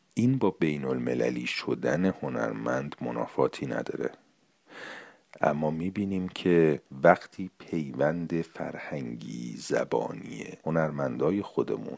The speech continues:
از دهه هشتاد میلادی به این سو قطع می‌شد، دیگه نمی‌تونن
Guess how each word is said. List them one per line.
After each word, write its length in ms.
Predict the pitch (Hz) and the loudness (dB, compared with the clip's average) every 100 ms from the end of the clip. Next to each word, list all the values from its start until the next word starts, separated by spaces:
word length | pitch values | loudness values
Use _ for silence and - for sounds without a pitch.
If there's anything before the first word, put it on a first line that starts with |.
| - | -4
از 180 | 104 92 | -2 2
دهه 420 | 87 67 69 - | 4 4 2 2
هشتاد 380 | 113 - 64 - | 2 2 0 0
میلادی 500 | - 110 113 - 113 | -4 0 0 0 -2
به 100 | 120 | -2
این 220 | 107 113 - | -2 -4 -6
سو 320 | - - - - | -6 -8 -10 -4
قطع 440 | - 104 - - | 2 2 2 -6
می‌شد، 560 | - - - 65 - - - _ 92 87 | -4 -2 -2 -4 -6 -12 -18 _ -20 -8
دیگه 540 | 92 87 98 101 113 - _ _ - | -6 4 8 8 6 -2 _ _ -4
نمی‌تونن 1040 | 78 85 95 123 120 - 135 113 110 | 0 4 6 6 2 -2 -2 -2 -2